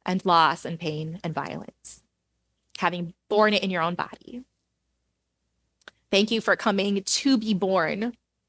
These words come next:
in us, through us. Thank you for coming to bring joy. Thank you that because of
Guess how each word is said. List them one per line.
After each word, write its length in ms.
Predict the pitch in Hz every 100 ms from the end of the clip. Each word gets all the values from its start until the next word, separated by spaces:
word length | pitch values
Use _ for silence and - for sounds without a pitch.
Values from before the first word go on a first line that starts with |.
| _ _ _ _ _ _ _ -
in 160 | 233 226
us, 420 | 226 208 208 -
through 300 | - 226 214
us. 580 | - - - - - - _ _ _ _ -
Thank 160 | 233
you 80 | 240
for 120 | -
coming 420 | 160 - 226 214
to 140 | 214 -
bring 400 | - 202 202 196
joy. 760 | 190 - - - - 85 269 - _ _ _ _ _ _ _ _ _ _ _ _ _ -
Thank 300 | 240 254 254
you 240 | 247 233
that 400 | 208 185 - - _ _ -
because 420 | 226 - 285 269
of 200 | 208